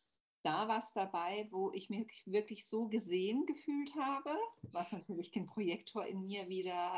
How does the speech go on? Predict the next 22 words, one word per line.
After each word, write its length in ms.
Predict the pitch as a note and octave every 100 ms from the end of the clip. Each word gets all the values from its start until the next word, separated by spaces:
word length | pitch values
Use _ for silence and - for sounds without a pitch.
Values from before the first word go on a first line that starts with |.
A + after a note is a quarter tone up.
| -
ähm, 420 | F3+ F3+ F3+ F3+ _ -
aufblühen 720 | F#3 A#3+ C#4 - C4+ C4+ B3+
lässt. 340 | B3 B3+ B3+ - _ - - - - - -
Aber 240 | F#3+ A3+
mit 220 | A3+ A3 - _
wie 420 | F#3 F#3 G3 B3
vielen 400 | A#3+ A#3+ A3+ A3+
Dingen 340 | G#3+ G#3+ A#3 A#3
ich 180 | G#3
tatsächlich 680 | - G#3 G3+ G#3 G3 G#3 -
auch 160 | F#3+ -
so 160 | -
d'accord 560 | G3 F#3+ - A3+ B3+ D4
gehen 300 | G#3 F#3+ G3
konnte, 320 | G3 G3 G3+
wo 60 | F#3
ich 100 | F#3
mich 200 | F3+ F3+
wiedererkannt 880 | A3+ E4+ G3+ F#3 - F#3 E3+ F3 - -
ha-, 200 | F3+ - -
erkannt 480 | G#3 G#3+ B3 G3 F#3+
habe, 540 | F#3 E3 - A3 C#4+